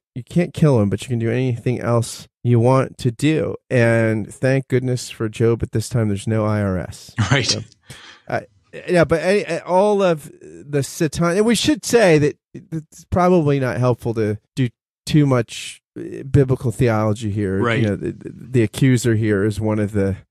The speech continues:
Speaker 1: or maybe it'd be interesting to do that. I mean, I don't know, depending on homiletically what you
Speaker 2: And,
Speaker 1: wanna do,
Speaker 2: and
Speaker 1: but
Speaker 2: this, yeah, the, the lectionary makes it a little tough because if you really read the whole scope of the book,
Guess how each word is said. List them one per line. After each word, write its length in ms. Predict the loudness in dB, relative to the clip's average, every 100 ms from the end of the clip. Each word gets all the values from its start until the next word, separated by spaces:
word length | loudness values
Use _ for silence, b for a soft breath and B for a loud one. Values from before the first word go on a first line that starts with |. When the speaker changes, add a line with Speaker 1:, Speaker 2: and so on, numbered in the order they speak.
| 0
Speaker 1:
or 140 | 2
maybe 240 | 4 2 0
it'd 100 | -2
be 120 | -2
interesting 480 | -2 -2 -4 -6 -4
to 180 | -2 0
do 160 | -2
that. 240 | -2 -6 -4
I 40 |
mean, 120 | -2
I 140 | 0 0
don't 80 | -2
know, 140 | -4
depending 400 | -4 -2 -2 -2
on 80 | -2
homiletically 580 | 0 0 0 0 2 2
what 180 | 2 2
you 60 |
Speaker 2:
And, 40 | 0
Speaker 1:
wanna 140 | -2
do, 160 | -4 -2
Speaker 2:
and 80 | -2
Speaker 1:
but 100 | -2
Speaker 2:
this, 140 | -4 -10 -6
yeah, 220 | -2 0
the, 100 | -2
the 160 | -4 -2
lectionary 420 | -2 0 0 2
makes 220 | 0 -2
it 80 | -2
a 40 |
little 240 | -2 -2 -2
tough 340 | -4 -4 -6
because 500 | -10 -6 -4 -2 -2
if 160 | -4 -10
you 100 | -4
really 200 | -2 -2
read 300 | 0 0 0
the 80 | -2
whole 180 | -2
scope 340 | -2 0 -2 -2
of 60 |
the 80 | -6
book, 340 | -4 -6 -8